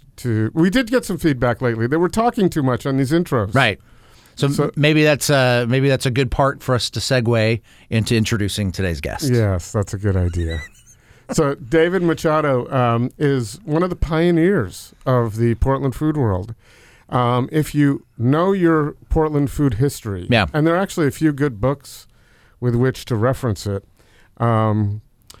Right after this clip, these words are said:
Speaker 1: but David was instrumental. I mean, he has run the Heathman.
Speaker 2: Mm-hmm.
Speaker 1: He's run Pazzo, which we talk about a little bit. That is where Vitaly Paley had
Speaker 2: Right.
Speaker 1: his first job in Portland.
Speaker 2: Yeah.
Speaker 1: And David talks about it.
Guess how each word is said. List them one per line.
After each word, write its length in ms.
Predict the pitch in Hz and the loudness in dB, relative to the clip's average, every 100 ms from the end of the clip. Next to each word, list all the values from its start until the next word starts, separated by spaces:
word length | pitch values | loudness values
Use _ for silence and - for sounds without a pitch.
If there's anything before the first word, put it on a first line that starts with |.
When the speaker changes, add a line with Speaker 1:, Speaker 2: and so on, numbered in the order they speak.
| _ _ _ _ | _ _ _ _
Speaker 1:
but 300 | - 131 - | 0 0 0
David 420 | - 147 165 175 160 | -2 0 0 -2 -4
was 560 | 170 147 139 131 147 | -2 0 2 0 -4
instrumental. 800 | - 151 - 143 127 131 143 160 156 | -4 -4 -2 0 0 0 0 -2 -4
I 180 | 139 139 | -4 0
mean, 200 | 123 113 | 0 2
he 200 | 139 127 | 4 4
has 300 | 131 120 104 | 4 2 0
run 600 | 107 127 147 160 156 151 | 0 0 0 0 -2 -4
the 140 | 135 110 | -4 -2
Heathman. 600 | 92 147 - 165 180 190 | 2 2 2 0 0 0
Speaker 2:
Mm-hmm. 240 | 127 135 | 0 2
Speaker 1:
He's 160 | 139 110 | 2 2
run 240 | 127 120 | 0 -2
Pazzo, 760 | 110 131 147 - 175 165 180 190 - _ _ - | 0 0 0 -2 0 2 2 -2 -10 _ _ -2
which 260 | 127 120 | -2 0
we 160 | 131 123 | -2 0
talk 320 | - 135 131 | 2 0 0
about 280 | 131 123 123 | 0 0 0
a 40 | |
little 220 | 120 139 | 0 0
bit. 240 | 139 156 151 | 0 -2 0
That 220 | 127 131 | -4 -2
is 220 | 131 120 | -4 -6
where 480 | 123 131 127 113 104 101 - - _ _ _ _ | -8 -6 0 0 -2 -6 -20 -20 _ _ _ _
Vitaly 440 | 127 107 131 127 120 | -6 0 0 0 0
Paley 280 | 131 139 | 0 2
had 120 | 139 120 | 2 4
Speaker 2:
Right. 140 | 147 | 4
Speaker 1:
his 60 | 160 | 2
first 200 | 143 - | 0 -2
job 300 | 139 135 135 | 0 0 0
in 100 | 127 | 0
Portland. 480 | - 127 127 147 151 | 0 0 0 0 2
Speaker 2:
Yeah. 120 | 127 | 4
Speaker 1:
And 40 | 127 | 2
David 200 | 123 117 | 0 -2
talks 300 | 123 120 - | -2 -2 -6
about 300 | 120 123 127 | -4 -2 0
it. 120 | 151 | -2